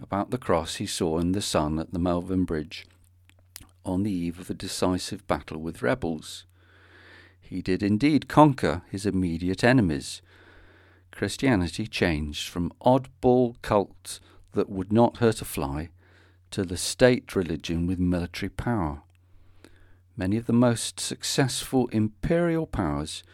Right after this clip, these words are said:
have been fueled by that sense of God's kingdom growing as they gain territory. Where those in darkness resist God's advance,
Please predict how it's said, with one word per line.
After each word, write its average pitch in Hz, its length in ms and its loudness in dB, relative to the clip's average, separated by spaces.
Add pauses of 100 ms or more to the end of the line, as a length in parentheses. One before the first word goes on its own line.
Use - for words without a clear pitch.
(280)
have 107 180 -4
been 104 180 4
fueled 123 560 2
by 92 220 2
that 117 220 -2
sense 80 360 -4
of - 160 -16
God's 147 340 4
kingdom 82 440 0
growing 120 500 6
as 95 120 -4
they 101 180 2
gain 92 360 2
territory. 143 560 2 (1600)
Where 117 200 4
those 123 340 6
in 123 160 6
darkness 90 500 0
resist 107 500 -2
God's 82 280 -4
advance, - 640 -8